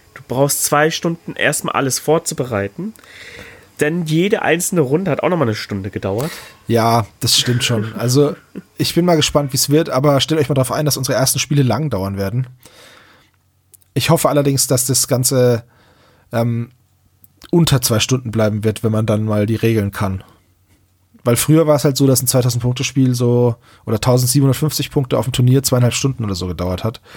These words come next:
Speaker 2: Und da konnten die Leute ja ihre Regeln. Und ja, ich hoffe einfach, dass es, dass es ein bisschen schneller geht. Und mich freut's, dass die Armeen kleiner werden,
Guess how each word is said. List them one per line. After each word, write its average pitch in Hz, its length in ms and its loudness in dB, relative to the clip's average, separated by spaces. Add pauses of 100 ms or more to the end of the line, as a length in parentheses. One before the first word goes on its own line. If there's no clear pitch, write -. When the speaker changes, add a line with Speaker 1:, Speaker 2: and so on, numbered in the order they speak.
(520)
Speaker 2:
Und 110 160 0
da 120 60 2
konnten 143 340 -2
die 113 80 0
Leute 107 280 2
ja 104 120 2
ihre 107 240 0
Regeln. 110 500 2 (640)
Und 107 160 -8 (100)
ja, 101 200 -2
ich - 120 -4
hoffe 151 160 0
einfach, 135 280 0
dass - 240 -2
es, - 320 -2 (800)
dass 131 160 0
es 135 140 0
ein 135 60 0
bisschen 143 300 0
schneller 143 340 2
geht. 98 360 -8
Und 117 480 -10
mich 143 160 -2
freut's, 147 340 2
dass 139 140 0
die 147 120 2
Armeen 131 300 0
kleiner 160 380 0
werden, 165 340 -2